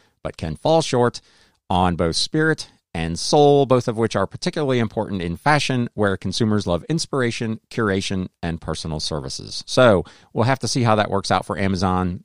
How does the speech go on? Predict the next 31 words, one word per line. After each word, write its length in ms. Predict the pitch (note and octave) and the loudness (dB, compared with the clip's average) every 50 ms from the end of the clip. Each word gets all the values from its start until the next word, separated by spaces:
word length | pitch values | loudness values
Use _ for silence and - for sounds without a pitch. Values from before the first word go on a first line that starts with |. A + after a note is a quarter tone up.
| _ - | _ -4
but, 220 | F#2+ F2 F2 F2 - _ | -2 -2 -2 -4 -6 _
um, 380 | - F2 E2+ E2+ E2 D#2+ D#2+ F2+ _ _ _ _ _ | -8 -8 -6 -6 -8 -8 -10 -12 _ _ _ _ _
their 240 | G2 F#2 F2 - - | -4 -2 -2 -2 -2
ongoing 400 | A#2 B2 C3 A#2 A2+ A2 G#2 F#2+ | -2 -2 -2 -2 -2 -2 -2 -4
quest 380 | - - G#2 G2+ - - _ _ - | -4 -6 -6 -6 -6 -10 _ _ -10
to 120 | G#2 F#2+ | -8 -8
conquer 360 | - - G#2 G2+ G2 - F#2+ | -6 -4 -4 -4 -4 -4 -4
the 80 | F2 F2 | -4 -4
world 380 | E2+ E2+ E2 E2 E2 D#2+ D#2 - _ _ | -2 -2 -2 -2 -4 -6 -8 -12 _ _
continues. 640 | - - E2 - - D#2+ D#2 D2 D2+ D#2 D#2 - - - | -14 -12 -10 -8 -8 -8 -8 -8 -8 -8 -8 -8 -2 0
<laughs> 40 | - - - - - - - - C#3+ - _ _ _ _ _ _ _ _ _ _ - G#3 A#3 - | 0 0 0 0 -4 -4 -4 -4 -6 -6 _ _ _ _ _ _ _ _ _ _ 0 0 4 6
All 640 | G3 G3+ F3+ D#3 C#3+ B2+ A#2+ A#2 B2+ D3+ D#3+ D#3 | 6 6 8 8 6 6 4 4 4 4 4 6
right. 320 | C3 B2 A#2+ A2 G2+ - - | 6 6 4 4 2 2 2
Uh, 260 | A2 G#2+ A2 A2+ A2+ A2 | 4 6 6 6 6 6
Amazon 340 | A2+ C3 C#3 B2 C#3+ D3 C#3+ | 4 2 2 4 4 4 6
has 180 | C3+ D3+ D3 B2 | 6 4 4 2
also 600 | - F3 F#3+ G#3+ - - A#2 A#2 E3 A#3 A3 - _ _ _ _ _ _ _ _ _ _ _ _ _ _ _ _ - - _ | 2 2 0 2 4 4 4 4 4 4 0 -2 _ _ _ _ _ _ _ _ _ _ _ _ _ _ _ _ -20 -20 _
sent 300 | - - - A#2+ B2+ - - | -10 -6 -4 -2 -2 0 0
out 140 | G#2 A2+ - | 0 0 2
a 140 | A2+ A2 A2 | 2 2 2
warning 480 | G2 F#2+ G2+ A#2+ B2 A2+ A2 B2+ C3 - - - - - - - - - - _ _ - | 2 2 2 4 4 4 4 2 0 -2 -6 -14 -20 -20 -20 -20 -20 -20 -20 _ _ -4
to 160 | - F3 E3+ | 0 2 4
their, 260 | D3 D3+ D3+ D3 D3 - _ | 6 6 6 6 4 2 _
uh, 160 | - A#2 A2 - | 2 2 2 4
F 200 | - C#3+ - - | 2 0 0 2
B 140 | E3+ E3 D#3 | 2 2 4
A 60 | D#3 - | 2 4
sellers 360 | - C3 A#2+ A2 G#2 F#2+ - | 4 4 4 4 2 0 0
to 120 | - - G2 | -4 -4 -4
shape 380 | - - - A#2+ C3 D3 - | -4 -2 0 0 0 0 0
up 180 | B2 B2 - | -2 -4 -4